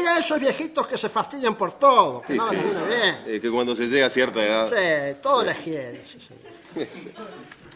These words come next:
Speaker 1: Un asco el mate, le hacía.
Speaker 2: Mire, sigamos con la historia, entonces. ¿El otro le pidió la mano de la hija al final?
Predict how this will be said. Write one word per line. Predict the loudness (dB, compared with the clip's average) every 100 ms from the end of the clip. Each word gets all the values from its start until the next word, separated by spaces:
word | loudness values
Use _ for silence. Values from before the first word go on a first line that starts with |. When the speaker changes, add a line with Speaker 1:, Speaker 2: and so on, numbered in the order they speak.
| -20 -16 -6
Speaker 1:
Un | 0
asco | 0 -2 -10
el | -10
mate, | -10 -12
le | -14
hacía. | -14 -16 -10 0
Speaker 2:
Mire, | 2 2 -4
sigamos | -2 4 6 6
con | 4
la | 2
historia, | 6 6 6
entonces. | 4 4 4 2 -4 -6 0
¿El | 6
otro | 6 8 6 4 -8 -6
le | -6
pidió | -2 0 0
la | 0
mano | 0 0
de |
la | 0
hija | 0 -2 -4
al | -2
final? | -2 -4 -8